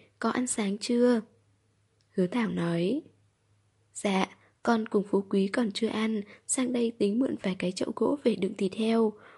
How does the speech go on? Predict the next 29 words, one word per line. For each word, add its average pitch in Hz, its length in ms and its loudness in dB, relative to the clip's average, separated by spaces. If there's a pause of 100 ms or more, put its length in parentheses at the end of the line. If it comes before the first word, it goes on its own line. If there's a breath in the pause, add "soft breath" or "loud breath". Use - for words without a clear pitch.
(120)
Phú 240 120 6
Quý 226 240 2
săn 254 280 -2
được 208 180 -2
một 180 180 -2
con 202 140 -2
heo 202 340 0 (200)
rừng 185 320 -2
rất 277 320 -2
lớn." 208 400 2 (1300)
Lý 185 140 2
Thị 190 360 0
vui 202 160 2
mừng, 185 340 2 (260 loud breath)
đi 262 100 4
nhanh 262 200 2
vào 214 160 0
nhà, 180 400 -2 (100)
lấy 180 120 0
ra 208 240 -4
mấy 185 160 -2
cái 190 180 -6
chậu 240 160 -2 (100)
gỗ, 254 260 -2 (280 soft breath)
đưa 208 240 2
cho 208 160 -6
Hứa 190 220 2
Thảo 233 260 -2
nói: 180 460 -2